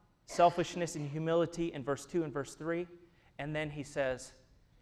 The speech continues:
"Now let me, let me tell you, how are you able to be uni-, unified, selfless, and humble?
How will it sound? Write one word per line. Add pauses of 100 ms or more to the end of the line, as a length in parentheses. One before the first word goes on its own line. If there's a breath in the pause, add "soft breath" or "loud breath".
(180)
"Now
let
me, (140)
let
me
tell
you,
how
are
you
able
to
be
uni-, (160)
unified,
selfless,
and
humble?